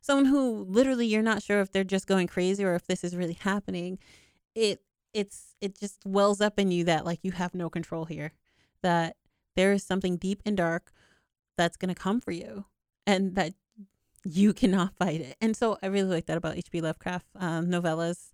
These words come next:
Uh, and if you wanna learn more about H P Lovecraft or read his books, like, you know, drop by your local bookstore, check him out. Um, and for my number one favorite book, that's hi-, that's why it's Unclaimed, 'cause like I said, books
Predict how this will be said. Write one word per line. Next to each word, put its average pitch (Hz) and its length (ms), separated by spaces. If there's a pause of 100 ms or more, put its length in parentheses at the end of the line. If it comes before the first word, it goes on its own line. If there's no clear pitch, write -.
(380)
Uh, 175 180
and 190 140
if 190 120
you 220 140
wanna 240 360
learn 240 200
more 240 220
about 180 280
H 190 160
P 175 100
Lovecraft 165 500
or 175 120
read 175 200
his 170 140
books, - 280
like, 170 260 (140)
you 196 80
know, 165 280
drop 185 200
by 190 80
your 202 160
local 196 220
bookstore, 196 420 (440)
check 190 160
him 180 120
out. 185 200 (200)
Um, 175 380 (920)
and 208 420 (1600)
for 262 160
my 269 140
number 240 220
one 269 160
favorite 262 260
book, 269 200
that's 262 200
hi-, 269 160
that's 247 200
why 254 160
it's 233 80
Unclaimed, 202 540
'cause 202 160
like 202 120
I 202 80
said, 196 320
books - 600